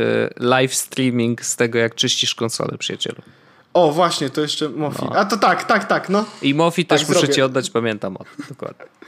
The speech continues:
Speaker 2: No, ale to s-, y, to tak, zrobię, zrobię live stream. Poproszę, e, mam tutaj taką,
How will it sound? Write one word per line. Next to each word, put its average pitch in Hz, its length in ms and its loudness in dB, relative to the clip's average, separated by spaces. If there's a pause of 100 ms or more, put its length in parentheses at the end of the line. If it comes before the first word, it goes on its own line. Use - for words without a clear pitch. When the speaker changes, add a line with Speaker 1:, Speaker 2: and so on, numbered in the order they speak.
(440)
Speaker 2:
No, 196 60 2
ale 208 160 4
to 202 100 0
s-, 196 120 -2
y, 175 600 4
to 190 140 2
tak, 147 220 0
zrobię, 165 500 2
zrobię 165 300 0
live 170 220 2
stream. 170 220 -4 (340)
Poproszę, 175 760 2 (180)
e, 151 40 2
mam 170 200 4
tutaj 165 260 -2
taką, 139 520 0